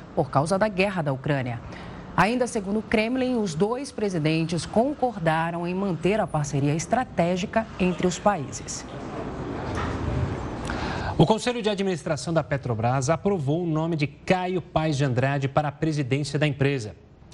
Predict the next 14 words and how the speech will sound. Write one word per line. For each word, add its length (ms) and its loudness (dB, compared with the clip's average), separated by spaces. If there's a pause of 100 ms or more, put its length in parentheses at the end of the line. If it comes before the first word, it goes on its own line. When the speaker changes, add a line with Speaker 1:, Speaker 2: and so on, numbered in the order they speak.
(560)
Speaker 2:
Assunto 340 4
para 120 2
o 20 4
repórter 420 0
Pedro 380 0
Paulo 240 0
Filho, 240 0
que 100 2
acompanha 600 2
tudo. 240 0
Pedro, 240 0
uma 140 2
boa 180 0
noite. 400 -2